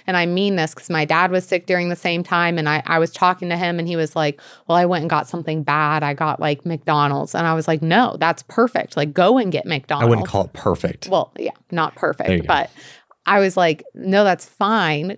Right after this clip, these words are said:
Speaker 1: Go and get McDonald's, because if you're not eating all day," he was like, "I didn't eat all day, and the only thing that sounded good was McDonald's." I was like, "Then go eat McDonald's." And we did the same thing of, "Okay,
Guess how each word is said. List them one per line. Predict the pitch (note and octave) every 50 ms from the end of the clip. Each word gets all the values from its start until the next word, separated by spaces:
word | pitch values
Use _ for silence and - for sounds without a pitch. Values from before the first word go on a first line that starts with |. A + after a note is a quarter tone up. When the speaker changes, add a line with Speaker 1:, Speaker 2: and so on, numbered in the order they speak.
| G#3 G3
Speaker 1:
Go | F3+ A3+ A3 G#3 A3 A#3 A3+
and | G#3+ G3 E3+
get | F#3+ E3 -
McDonald's, | F3+ F3+ E3 D#3 - F#3 G3 G3 F#3 F3 D#3+ D#3 D#3 D3+ - -
because | E3 F3+ F3 - F#3+ F3 D#3+ -
if | E3+ - -
you're | F#3 F#3+ G#3
not | G3+ G3 F#3 -
eating | - F#3 F3 F3+ D#3+ C#3+
all | - - F3 F3+
day," | F3 D#3 -
he | E3 F3+ F#3+ F#3+ -
was | - E3+ F3 -
like, | E3 D3+ C#3 - _
"I | D#3 E3+ F3+
didn't | D#3+ F#3+ F3+ D#3+ -
eat | - E3 D#3 - -
all | D3+ E3 E3+ F3
day, | E3 F#3 F3 E3 D#3 C#3+ C#3 C#3
and | - E3
the | E3 - -
only | D#3+ E3 E3 E3 E3
thing | - E3+ D#3 D#3
that | D3 - -
sounded | - D3 D3+ D#3 D3 D3
good | - D3 C#3 C#3
was | D3+ C#3 -
McDonald's." | D3+ C#3 C3+ C#3+ C#3+ C3+ - - - - - -
I | - D3+
was | D3 C#3+
like, | D3 C#3+ C#3 -
"Then | D3 C#3+ D3+ D3
go | C3 - D3+ D3+ D3+ D3 - -
eat | D3+ D#3 C#3 - -
McDonald's." | - C#3 C#3 - D#3 D3 - A#2 A2 - F#2 - - - - - - - _
And | - E3 E3+
we | F3 F#3+ F#3
did | F3+ E3+ D#3+
the | E3 D#3+
same | - - D#3 D#3 D3+ D#3
thing | D#3 - F3 E3+ E3 D3+ D3
of, | C#3+ C#3+ C#3 - - - _ _
"Okay, | E3 D#3 - E3+ C#3+ C3 -